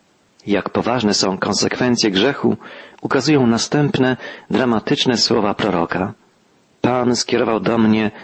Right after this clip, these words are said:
te słowa: „Synu człowieczy,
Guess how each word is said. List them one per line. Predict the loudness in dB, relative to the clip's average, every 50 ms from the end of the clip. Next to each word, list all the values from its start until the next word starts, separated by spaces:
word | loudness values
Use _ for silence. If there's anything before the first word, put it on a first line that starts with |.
| -20 -18 _
te | -4 -2 0
słowa: | 0 0 0 0 0 0 0 -2 -4 -6 -6 -10 _ _ _ _ _ _ _ _ _ _ _ _ _
„Synu | -4 -2 0 2 4 4 4 4
człowieczy, | 2 0 -2 0 2 2 2 2 0 -2 -4 -4 -6